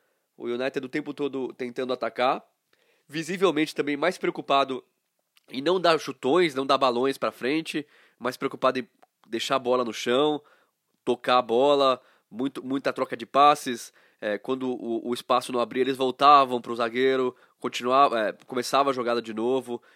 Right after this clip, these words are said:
Então, ficou clara essa preocupação em ter mais a posse de bola, né? E, e os jogadores mais próximos um do, um dos outros, né? Sem aquele, aquele buraco no meio campo, só a bola do zagueiro direto pro ataque, direto o bicão pra frente pra ver o que acontece.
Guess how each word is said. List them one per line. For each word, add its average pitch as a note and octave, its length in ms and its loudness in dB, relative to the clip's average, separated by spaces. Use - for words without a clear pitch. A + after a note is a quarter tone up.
Então, C3 460 -4
ficou - 300 -6
clara C3 520 2
essa A#2 260 -6
preocupação C3+ 540 -4
em C#3 60 -6
ter D#3 180 -2
mais C#3+ 260 0
a C3 60 0
posse C#3 260 -4
de C3 80 -8
bola, A#2 320 0
né? A2 160 -8
E, A2+ 340 -6
e A#2 160 -6
os B2 80 -2
jogadores C3 380 0
mais D3+ 180 0
próximos C#3+ 560 4
um B2+ 60 -8
do, A#2+ 180 -6
um A#2 80 -8
dos A2+ 160 -8
outros, A2+ 320 -2
né? B2+ 200 -6
Sem - 240 -6
aquele, C#3 320 -2
aquele - 220 -6
buraco C3 480 4
no B2 80 -4
meio A#2+ 180 0
campo, B2 380 -4
só C3 220 0
a B2 40 0
bola A#2+ 480 0
do B2 120 -6
zagueiro B2+ 400 2
direto A#2+ 320 -2
pro B2 120 0
ataque, A#2+ 440 0
direto A#2 320 -4
o A2 40 -8
bicão A#2 380 -2
pra A2+ 160 -4
frente A#2 220 -8
pra A#2 100 -4
ver A2+ 80 -4
o - 20 -6
que A2 60 -10
acontece. A2+ 580 -6